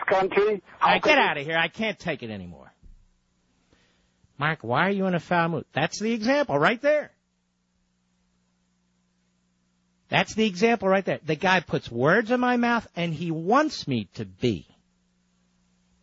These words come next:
Speaker 2: the caricature that he holds. And he would not tell me where he's from. I was curious to know where he's from. What's the problem? I'll tell you why he wouldn't tell me, because most people who come here, not all,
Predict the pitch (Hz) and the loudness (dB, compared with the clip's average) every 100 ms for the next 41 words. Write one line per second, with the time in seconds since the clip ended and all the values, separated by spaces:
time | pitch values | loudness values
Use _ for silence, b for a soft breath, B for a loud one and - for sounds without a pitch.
0 | _ _ - 135 - 180 196 - 123 - | _ _ -6 -6 2 4 4 0 -10 0
1 | 131 123 131 _ _ _ - 139 139 160 | 2 2 -2 _ _ _ -6 -4 -2 -4
2 | 147 147 85 - - - _ _ _ b | 2 0 0 -8 -20 -20 _ _ _ b
3 | b - 131 120 160 262 285 285 - 226 | b -8 -2 2 4 2 0 -6 -2 0
4 | 220 196 185 180 - - 107 69 - _ | 2 2 2 0 -4 -6 -6 -6 -16 _
5 | _ _ _ _ _ _ _ _ _ _ | _ _ _ _ _ _ _ _ _ _
6 | _ _ _ _ _ _ 104 113 139 - | _ _ _ _ _ _ -6 0 0 -2
7 | - 214 240 - 233 240 247 269 277 - | 4 6 6 2 2 4 4 2 0 -6
8 | 302 330 294 - - 233 - 294 277 320 | 0 0 0 -8 0 0 4 2 4 2
9 | 330 131 _ _ _ _ _ _ _ _ | 2 -6 _ _ _ _ _ _ _ _
10 | _ _ _ _ _ _ _ _ - 147 | _ _ _ _ _ _ _ _ -10 -8
11 | - 185 170 139 123 113 104 95 123 101 | -4 0 2 2 2 0 -2 -4 -6 -4
12 | 98 117 120 113 120 180 202 - 180 151 | -6 -4 -4 -4 -2 0 0 -4 -2 0
13 | 135 - 139 117 101 90 113 165 - 151 | -2 -4 -4 -2 -4 -4 -2 -2 0 0
14 | 110 78 | 0 -4